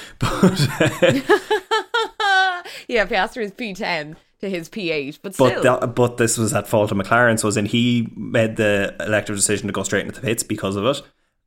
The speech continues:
Speaker 1: and then they put mediums on
Speaker 2: Mm-hmm.
Speaker 1: for some reason. Even, or no, sorry, they put hards on, even though you had been on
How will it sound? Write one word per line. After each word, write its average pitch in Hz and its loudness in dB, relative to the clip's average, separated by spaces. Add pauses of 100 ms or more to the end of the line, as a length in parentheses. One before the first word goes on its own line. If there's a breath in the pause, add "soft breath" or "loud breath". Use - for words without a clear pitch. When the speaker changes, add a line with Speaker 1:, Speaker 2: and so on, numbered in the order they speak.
(140)
Speaker 1:
and 113 4
then 127 2
they 127 0
put 160 0
mediums 156 0
on 92 -2
Speaker 2:
Mm-hmm. 160 -6
Speaker 1:
for - -18
some 95 -2
reason. 87 -8
Even, 113 -2
or 139 4
no, 135 4
sorry, 117 4
they 104 0
put - -2 (360)
hards 123 2
on, 92 -2
even 104 -4
though 104 2
you 104 2
had 98 -2
been 104 0
on 104 0